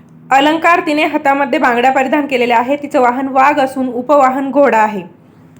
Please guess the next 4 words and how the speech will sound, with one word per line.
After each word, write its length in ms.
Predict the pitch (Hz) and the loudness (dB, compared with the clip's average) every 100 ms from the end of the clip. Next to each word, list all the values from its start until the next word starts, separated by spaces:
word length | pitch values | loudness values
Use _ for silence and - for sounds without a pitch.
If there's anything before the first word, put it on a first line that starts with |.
| - _ _ - - - | -20 _ _ -20 -18 -2
हातात 340 | 294 294 254 262 - - - - - | 0 4 2 2 -6 -20 -20 -20 -4
चमेलीचं 500 | 262 262 294 320 349 | 0 2 0 0 -2
फूल 280 | 392 370 302 | 0 2 4
आहे. 320 | 294 320 330 | 4 2 0